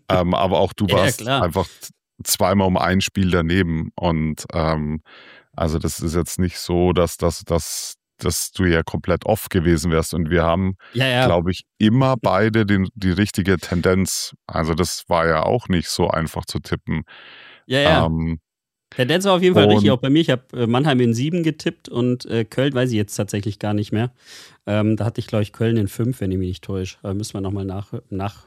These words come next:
Speaker 1: Ja, das
Speaker 2: nachhören,
Speaker 1: ist
Speaker 2: die
Speaker 1: alles super eng benannt.
Speaker 2: Aber
Speaker 1: Ich
Speaker 2: die
Speaker 1: würd
Speaker 2: Tendenzen
Speaker 1: gern
Speaker 2: haben
Speaker 1: noch mal
Speaker 2: gestimmt,
Speaker 1: ganz
Speaker 2: ja.
Speaker 1: kurz auf, auf
Speaker 2: Ja.
Speaker 1: die Straubinger noch mal. Da geht
Speaker 2: Bitte.
Speaker 1: halt jetzt eine Riesenkarriere zu Ende mit Mike Connolly.
Speaker 2: Ja.
Speaker 1: Ähm, und der hat, glaub ich,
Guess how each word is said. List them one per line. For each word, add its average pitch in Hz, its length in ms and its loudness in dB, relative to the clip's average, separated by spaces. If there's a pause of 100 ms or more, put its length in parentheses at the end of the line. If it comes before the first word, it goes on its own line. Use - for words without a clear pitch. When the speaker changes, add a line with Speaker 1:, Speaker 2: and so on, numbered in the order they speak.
Speaker 1:
Ja, 101 160 -2
das 87 160 -4
Speaker 2:
nachhören, 107 220 0
Speaker 1:
ist 104 140 -4
Speaker 2:
die 104 60 -6
Speaker 1:
alles 98 520 0
super 90 340 -2
eng 95 200 2
benannt. 87 440 0 (380)
Speaker 2:
Aber 117 100 2
Speaker 1:
Ich 117 140 2
Speaker 2:
die 120 80 0
Speaker 1:
würd 117 160 6
Speaker 2:
Tendenzen 117 80 2
Speaker 1:
gern 104 160 4
Speaker 2:
haben 104 140 4
Speaker 1:
noch 107 40 4
mal 107 80 6
Speaker 2:
gestimmt, 95 160 2
Speaker 1:
ganz 110 160 2
Speaker 2:
ja. 98 60 -2
Speaker 1:
kurz 117 420 0
auf, - 340 -2
auf 90 140 -4
Speaker 2:
Ja. 104 60 -4
Speaker 1:
die 98 60 -2
Straubinger 95 520 0
noch 85 220 0
mal. 87 200 2
Da 90 120 2
geht 87 160 -2
Speaker 2:
Bitte. 92 140 -2
Speaker 1:
halt 90 100 0
jetzt 92 200 -4
eine 87 160 -2
Riesenkarriere 92 800 0
zu - 160 -8
Ende 80 220 -2
mit 78 180 -4
Mike 82 240 -2
Connolly. 90 480 -4 (480)
Speaker 2:
Ja. 113 220 -2 (100)
Speaker 1:
Ähm, 90 640 0 (420)
und 92 360 2
der 87 160 2
hat, 92 260 -2
glaub 92 260 2
ich, 90 200 -2